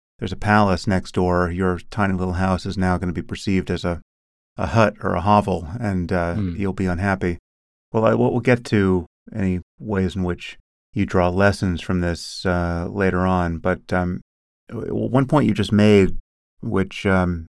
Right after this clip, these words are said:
Speaker 1: at least implicitly, was that we, we only tend to care about others' view of us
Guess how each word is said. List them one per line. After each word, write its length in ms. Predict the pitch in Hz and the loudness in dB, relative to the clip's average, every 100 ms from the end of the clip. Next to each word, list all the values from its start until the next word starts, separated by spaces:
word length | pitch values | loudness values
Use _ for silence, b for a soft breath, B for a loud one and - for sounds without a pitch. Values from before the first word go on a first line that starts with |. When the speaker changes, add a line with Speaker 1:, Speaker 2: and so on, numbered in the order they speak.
| _ _ _ _ - | _ _ _ _ -10
Speaker 1:
at 60 | 104 | -4
least 220 | 101 - | -4 -2
implicitly, 520 | 95 113 104 - 95 | 0 0 0 0 -2
was 180 | 92 90 | -2 0
that 180 | 98 92 - _ _ _ - | 0 0 -4 _ _ _ -4
we, 140 | - 120 | 2 4
we 100 | 135 | 4
only 240 | 160 117 - - | 6 4 2 -8
tend 320 | - 160 165 | -4 0 2
to 60 | 127 | 2
care 240 | - 107 | 4 4
about 280 | 98 98 95 - | 6 4 2 2
others' 800 | 110 104 101 95 90 85 - - _ _ _ _ _ | 2 6 4 4 0 -6 -16 -20 _ _ _ _ _
view 460 | - 87 104 110 127 | -10 -4 4 6 8
of 120 | 92 | 8
us 520 | 90 85 87 - - | 4 2 -2 -6 -18